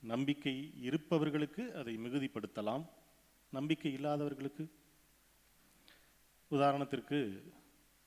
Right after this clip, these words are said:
அம்மா நமக்கு சோறு சமைச்சு எடுத்துட்டு வந்து வைத்திருக்கிறாங்க. அந்த பாத்திரத்தில் சோறு இருக்கிறது, இரண்டு கரண்டி போடுறாங்க, பசிக்குது, "அம்மா, இன்னும் கொஞ்சம் கூடுதலாக போடுங்கன்னு" கேட்கலாம்.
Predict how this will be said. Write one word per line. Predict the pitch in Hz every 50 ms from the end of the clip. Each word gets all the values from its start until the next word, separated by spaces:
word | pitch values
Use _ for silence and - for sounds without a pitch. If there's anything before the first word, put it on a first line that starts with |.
| _ _ _ - - - - - - - _ _
அம்மா | - 113 120 139 151 156 160
நமக்கு | 156 139 135 127 - 143 131
சோறு | - - 135 135 139 135 127
சமைச்சு | - - 113 117 117 - -
எடுத்துட்டு | - 131 107 - - - 120
வந்து | 113 110 107 113
வைத்திருக்கிறாங்க. | 104 95 - - 104 98 - 95 95 92 - - 113 147 - - - - - - - _ _ _ _ _ - - - - - - - _ _ _ _ _ - _ _ _ _ _ _ _ -
அந்த | 117 101 -
பாத்திரத்தில் | 117 117 123 - - 123 120 113 - 117 104
சோறு | - - 123 127 127 120
இருக்கிறது, | 107 101 - - 101 98 95 110 143 175 - - - - _ _
இரண்டு | - 117 117 113 110
கரண்டி | 107 - 117 117 139 143 135 -
போடுறாங்க, | - 127 123 120 117 117 113 113 117 135 156 170 - -
பசிக்குது, | 127 - - 131 123 - 127 113 123 160 175 202 - - - - - _ _ - - _ -
"அம்மா, | 131 131 135
இன்னும் | 135 131 135 147 147
கொஞ்சம் | 147 135 123 120 -
கூடுதலாக | - 139 131 123 123 117 113 110 113 107 -
போடுங்கன்னு" | 120 110 104 98 98 113 156
கேட்கலாம். | - - 113 104 - 98 92 90 95 98